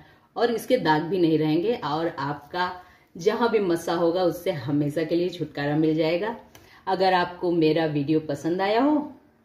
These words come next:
तो प्लीज लाइक करें और आपको कौन सा घरेलू उपाय पसंद आया ये बताइएगा ज़रूर।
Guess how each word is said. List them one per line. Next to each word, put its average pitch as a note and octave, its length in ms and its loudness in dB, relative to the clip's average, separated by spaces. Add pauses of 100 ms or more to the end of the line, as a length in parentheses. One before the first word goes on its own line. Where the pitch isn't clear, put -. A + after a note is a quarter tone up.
(120)
तो C#4 80 -2
प्लीज B3+ 420 -2
लाइक D3 360 0
करें C4 380 0 (300)
और A#3+ 140 2
आपको A#3+ 640 4 (240)
कौन E3+ 240 0
सा B3+ 200 2
घरेलू A#3 440 4
उपाय A#3 280 0
पसंद B3 380 -2
आया B3 240 4 (580)
ये F3+ 280 -2
बताइएगा D3 580 0
ज़रूर। G#3 460 2